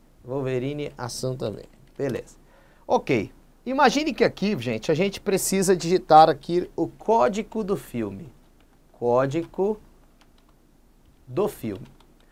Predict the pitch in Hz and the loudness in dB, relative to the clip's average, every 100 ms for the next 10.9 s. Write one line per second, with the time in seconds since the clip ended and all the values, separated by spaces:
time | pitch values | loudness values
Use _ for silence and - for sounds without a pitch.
0 | _ _ - 156 185 180 160 151 156 156 | _ _ -6 -2 0 2 2 2 0 2
1 | 165 - 147 143 156 151 190 202 208 240 | 2 4 0 0 -4 -4 -4 -2 -4 -2
2 | 269 254 240 247 240 208 214 - - - | -2 -2 0 0 2 0 -2 0 0 0
3 | 233 - 110 101 101 240 294 330 262 - | 0 2 2 2 0 0 0 -2 -4 -4
4 | 117 107 - - - - - - _ - | -4 -4 -6 -16 -20 -20 -20 -20 _ -10
5 | 127 190 190 180 165 160 135 160 214 240 | 2 4 6 6 6 2 -4 -2 -2 -4
6 | - 143 135 - 185 208 262 247 220 220 | 4 6 6 2 -4 -4 -2 2 2 2
7 | 202 202 196 202 196 214 185 190 220 139 | 0 0 0 0 -2 -2 -2 -2 -2 -6
8 | 120 - - - - - 139 226 226 254 | -6 -14 -20 -20 -12 -2 4 6 8 8
9 | 254 214 220 208 208 175 185 180 160 180 | 10 10 10 8 6 2 2 2 4 8
10 | 120 127 127 135 143 - 214 131 110 | 8 8 2 2 -2 0 2 2 0